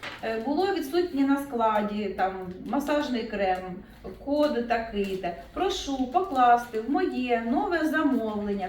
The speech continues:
прізвище, номер. Обов'язково куди покласти. Якщо ви не написали, куди покласти, компанія не відправляє. Якщо в-, я-, ви зробили ваше замовлення і,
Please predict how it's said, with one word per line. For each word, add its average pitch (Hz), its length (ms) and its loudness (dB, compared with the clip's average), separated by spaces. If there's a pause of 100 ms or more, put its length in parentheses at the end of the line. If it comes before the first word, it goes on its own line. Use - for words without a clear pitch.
прізвище, 302 600 0
номер. 190 420 -2
Обов'язково 285 680 0
куди 269 260 -4
покласти. 190 500 -4
Якщо 277 280 -6
ви 359 100 -2
не 339 100 -2
написали, 285 540 -4
куди 277 240 -4
покласти, 302 500 -6
компанія 254 600 -2
не 254 60 -2
відправляє. 185 640 -6 (480)
Якщо 359 320 -2
в-, 233 460 -6
я-, 277 200 0 (220)
ви 294 120 0
зробили 269 440 0
ваше 247 280 0
замовлення 214 580 -2
і, 214 200 -4